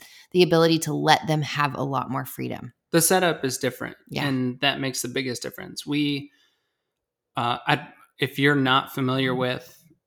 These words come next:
Speaker 2: Albuquerque, um, we, we moved from a neighborhood called Vista del Norte, and that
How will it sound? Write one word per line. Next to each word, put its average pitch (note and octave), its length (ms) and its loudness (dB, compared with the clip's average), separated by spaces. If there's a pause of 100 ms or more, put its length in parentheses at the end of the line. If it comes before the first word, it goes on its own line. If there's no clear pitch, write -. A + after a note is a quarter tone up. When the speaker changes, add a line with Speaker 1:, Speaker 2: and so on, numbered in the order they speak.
(160)
Speaker 2:
Albuquerque, B2+ 880 0 (280)
um, A#2+ 500 -2
we, C3 500 2
we D3 160 4
moved C3+ 380 2
from C3+ 240 2
a B2 40 0
neighborhood B2 580 -2
called A#2+ 320 -4
Vista A#2+ 280 -6
del A#2+ 180 -4
Norte, A#2 540 -6 (760)
and C3 180 4
that C3 280 4